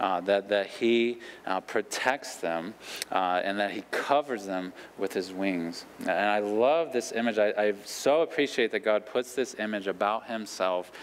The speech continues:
in his word, uh, because I, I think it's just picturesque for us of a, what I would call a tender but a strong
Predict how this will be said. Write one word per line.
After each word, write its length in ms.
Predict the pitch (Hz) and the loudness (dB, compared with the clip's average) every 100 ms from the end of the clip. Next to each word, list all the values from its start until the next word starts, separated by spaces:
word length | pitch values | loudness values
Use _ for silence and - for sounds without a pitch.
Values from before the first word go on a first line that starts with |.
| - - - | -20 -14 -4
in 260 | 104 117 | -2 0
his 240 | 117 101 101 | 0 0 0
word, 500 | 98 101 80 78 - - - - | 2 2 2 -2 -6 -14 -14 -2
uh, 100 | 92 | 0
because 340 | 95 - 110 95 | 0 0 2 2
I, 260 | 101 104 | 2 2
I 40 | 101 | 0
think 260 | - 113 | 0 -2
it's 100 | 101 | 0
just 200 | 101 - | -2 -4
picturesque 640 | - 127 - 110 107 104 - | -2 -2 0 2 2 0 -2
for 140 | 98 | 0
us 220 | 90 - | 0 -2
of 260 | 101 92 - - - - - - | -6 -6 -10 -14 -16 -20 -20 -2
a, 220 | 92 87 - | 0 0 -2
what 140 | 101 95 | 0 2
I 80 | 95 | 2
would 100 | - | 0
call 180 | 98 90 | 0 0
a 140 | 87 - | -2 -4
tender 680 | - 127 135 139 156 170 170 - - | -4 -2 0 2 2 2 -4 -14 -4
but 100 | 113 | 0
a 120 | 104 92 | 0 0
strong 800 | - - - 110 113 95 90 | -2 -2 0 2 4 2 -4